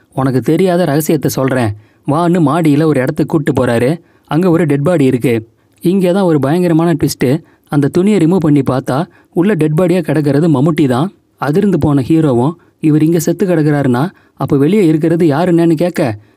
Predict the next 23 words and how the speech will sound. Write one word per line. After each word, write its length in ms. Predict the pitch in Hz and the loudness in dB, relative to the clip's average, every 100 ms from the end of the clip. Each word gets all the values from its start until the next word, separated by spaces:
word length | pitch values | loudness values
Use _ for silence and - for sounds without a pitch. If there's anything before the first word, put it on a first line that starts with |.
| - | -4
வேலைக்காரனும் 640 | 143 190 170 151 156 170 | -2 -2 -2 -2 0 0
வான்னு 240 | 135 165 170 | 0 0 0
கூட்டிட்டு 320 | 170 156 151 143 | 0 0 2 0
வந்து 80 | |
காமிக்கிறான். 560 | 143 139 147 131 127 185 - _ _ - | 0 0 0 0 -2 -4 -8 _ _ -2
"இவ்வளோ 300 | 165 190 180 | 0 0 0
நேரமா 320 | 180 190 196 | 0 -2 0
நமக்கு 380 | 165 160 135 165 | 0 0 0 0
மம்முட்டியா 420 | 139 175 156 170 | 0 0 0 -2
காமிச்சாங்களே, 640 | 170 151 151 139 127 139 104 - _ | 0 -2 0 0 0 -2 -4 -12 _
அது 180 | 143 127 | -4 0
உண்மையிலே 400 | 135 165 165 160 | 0 2 2 0
மம்முட்டி 280 | 135 170 165 | 0 0 0
இல்ல." 400 | 127 117 127 104 - - | 0 0 -2 -4 -10 -6
முன்னாடி 340 | 165 147 143 135 | 0 0 0 0
வேலைக்காரன் 420 | 185 190 175 151 | -2 -2 -2 -2
சொன்ன 260 | 156 139 135 | 0 -2 -2
ஃப்ளாஷ்பேக்கில் 640 | 143 160 147 123 120 156 - _ _ | -4 -2 -2 -2 -2 -4 -8 _ _
இந்த 160 | 156 147 | -2 0
வம்சத்துடைய 680 | 143 175 196 165 143 131 151 | 0 -2 -2 0 0 0 0
கடைசி 360 | 143 165 - | -2 -2 -2
வாரிசான 460 | 165 143 151 143 139 | 0 0 -2 0 0
மம்முட்டி 460 | 127 151 - 135 | 0 0 0 -2